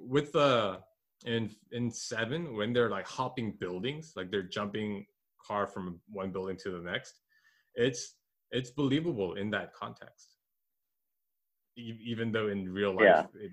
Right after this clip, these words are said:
Speaker 1: doesn't make any sense. Yeah.
Speaker 2: I think they do things where you give them, like, the benefit of the doubt. Like, "Oh, I, maybe, like, maybe that's possible."
Speaker 1: <laughs> Yeah.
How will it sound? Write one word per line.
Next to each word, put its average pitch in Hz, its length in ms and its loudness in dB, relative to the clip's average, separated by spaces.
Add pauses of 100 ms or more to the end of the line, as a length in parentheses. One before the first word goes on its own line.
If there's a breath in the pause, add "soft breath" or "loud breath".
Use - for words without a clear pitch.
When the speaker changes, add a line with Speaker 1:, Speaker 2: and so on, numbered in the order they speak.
(160)
Speaker 1:
doesn't 90 280 -6
make 82 180 -6
any 80 200 -8
sense. - 420 -20 (280)
Yeah. 101 80 -20 (1300)
Speaker 2:
I 117 100 12
think 202 300 10
they 131 140 12
do 120 260 12
things 175 500 10
where - 140 12
you 104 100 10
give 110 240 6
them, 123 280 8
like, 87 340 12
the 87 80 4
benefit 92 460 4
of 85 120 4
the 85 80 2
doubt. 76 440 4 (380)
Like, 131 220 8
"Oh, 202 140 12
I, - 200 12
maybe, 220 460 10
like, 151 140 10
maybe 135 240 12
that's 110 180 10
possible." 107 560 4
Speaker 1:
<laughs> 135 160 -8
Yeah. 135 120 0